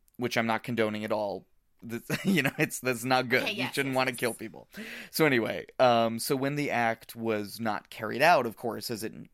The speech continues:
Speaker 1: never was,
Speaker 2: Yeah.
Speaker 1: um, by the specified time, Yura would tell them, "Well,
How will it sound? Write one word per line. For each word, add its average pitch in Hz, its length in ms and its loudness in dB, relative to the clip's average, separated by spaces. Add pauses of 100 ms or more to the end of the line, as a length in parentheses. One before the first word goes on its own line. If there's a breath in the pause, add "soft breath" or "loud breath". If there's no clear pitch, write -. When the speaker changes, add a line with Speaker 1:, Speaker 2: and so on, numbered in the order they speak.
Speaker 1:
never 104 280 -12
was, 110 600 0 (180 loud breath)
Speaker 2:
Yeah. 143 120 -14 (180 loud breath)
Speaker 1:
um, 113 400 2
by 110 240 -2
the 104 100 -10
specified - 500 -6
time, 127 600 0
Yura 117 320 0
would 107 160 -4
tell 110 240 -2
them, 104 340 -6
"Well, 117 320 -2